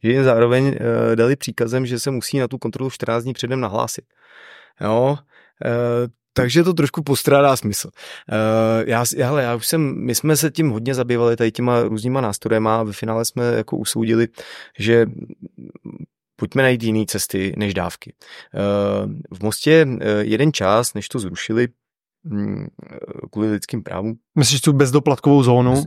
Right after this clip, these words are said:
Speaker 1: Tak jsme byli, byli jako bezdoplatková zóna. A, eh, v průměru, eh, to nebylo málo peněz, v průměru se sebralo těm lidem čtyři tisíce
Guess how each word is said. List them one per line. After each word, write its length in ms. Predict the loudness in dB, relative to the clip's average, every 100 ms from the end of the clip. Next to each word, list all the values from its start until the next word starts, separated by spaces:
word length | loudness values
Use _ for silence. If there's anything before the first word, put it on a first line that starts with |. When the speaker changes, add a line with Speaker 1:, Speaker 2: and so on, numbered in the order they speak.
| -4
Speaker 1:
Tak 180 | -4 -4
jsme 140 | -2 -2
byli, 280 | 0 0 0
byli 220 | 2 2
jako 180 | 2 -2
bezdoplatková 640 | -2 0 -2 -4 -2 -2
zóna. 200 | -2 -6 -12 -18 -20 -20 _ _ _ _ _ _ _ _ _ _ _ 0
A, 260 | 2 0 -2 -6 -4
eh, 40 | 2 4 4 2 0 -2 -6
v 180 | -14 -8
průměru, 640 | 0 2 4 4 4 0 -2 -12
eh, 40 | -10 -6 -4
to 100 | -2
nebylo 240 | 0 0 2
málo 180 | 2
peněz, 300 | 2 0 -2
v 40 | -6
průměru 400 | -4 -2 0 0
se 180 | -2 -4
sebralo 360 | -4 0 0 0
těm 160 | 0
lidem 200 | 0 -2
čtyři 260 | -2 -6 -6
tisíce 680 | -6 -8 -6 -2 -2 -2